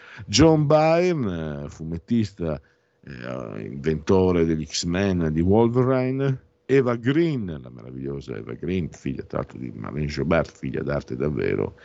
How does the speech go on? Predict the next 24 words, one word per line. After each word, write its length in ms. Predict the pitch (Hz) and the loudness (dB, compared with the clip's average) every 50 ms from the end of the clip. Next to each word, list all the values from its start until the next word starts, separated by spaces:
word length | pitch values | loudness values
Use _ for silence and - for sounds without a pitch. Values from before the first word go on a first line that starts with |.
| - - - - - - - _ | -20 -20 -20 -20 -20 -20 -8 _
E 100 | - 113 | 2 4
infine, 600 | 120 107 - - 95 95 92 95 95 98 - - | 4 4 4 4 4 4 6 6 4 2 0 -2
proprio 340 | - 156 139 - 123 131 - - | -4 -4 -4 -4 -6 -10 -10 -12
lui, 360 | - 302 277 226 226 233 233 - _ _ _ _ _ _ _ | -12 -12 -12 -12 -14 -14 -16 -18 _ _ _ _ _ _ _
Luigi 460 | 220 214 240 233 233 226 202 - 202 185 | -12 -12 -10 -8 -8 -6 -6 -6 -8 -8
Di 140 | - 254 - | -10 -14 -14
Maio. 460 | 120 - - - - - - - - _ _ _ _ _ _ _ - - - - - | -16 -16 -16 -18 -20 -20 -20 -20 -20 _ _ _ _ _ _ _ -20 -16 -10 -8 -6
Ah, 140 | - 104 - _ _ - - - - - - - - - - | -6 -6 -8 _ _ -12 -10 -10 -10 -10 -12 -16 -18 -20 -4
chiudi-, 400 | - 131 135 127 139 123 - - | 0 0 2 2 2 0 0 -2
chiudiamo, 720 | - - 175 170 151 139 196 - 170 156 196 175 156 147 147 | -2 2 2 2 4 4 4 2 2 2 0 -2 -4 -4 -8
si 160 | - - 135 | -10 -12 -14
fa 240 | 113 - 131 131 - _ | -12 -12 -12 -12 -12 _
per 160 | - 123 110 | -12 -12 -12
dire 280 | 104 110 123 120 117 113 | -12 -12 -10 -8 -8 -8
in 120 | 110 113 | -8 -6
bellezza. 680 | 127 135 131 135 139 147 151 143 - - 160 151 147 - _ - - - _ _ _ - - _ | -6 -6 -4 -4 -6 -6 -6 -8 -8 -8 -8 -8 -8 -10 _ -20 -20 -20 _ _ _ -20 -18 _
Ricordatevi, 1000 | - 131 139 135 135 135 127 143 143 139 139 139 135 139 135 135 131 123 - 127 | -4 -4 0 2 2 2 4 2 2 2 2 2 2 2 2 2 2 2 2 0
ricordandovi 440 | 123 131 127 131 131 139 139 139 127 | 0 2 2 2 2 2 0 0 -2
che 80 | 110 - | -4 -4
siete 180 | - 135 135 | -6 -6 -6
simultanea 460 | 131 120 135 131 123 147 143 139 131 - | -4 -4 -6 -4 -4 -4 -2 0 -2 2
con 240 | - 135 131 131 | 4 4 4 6
Radio 440 | 131 131 127 127 127 143 143 139 139 | 4 4 2 4 4 2 0 0 -2
Libertà, 680 | 139 135 139 131 131 - 143 143 139 135 131 117 98 | 0 0 0 0 0 0 2 4 6 6 6 4 4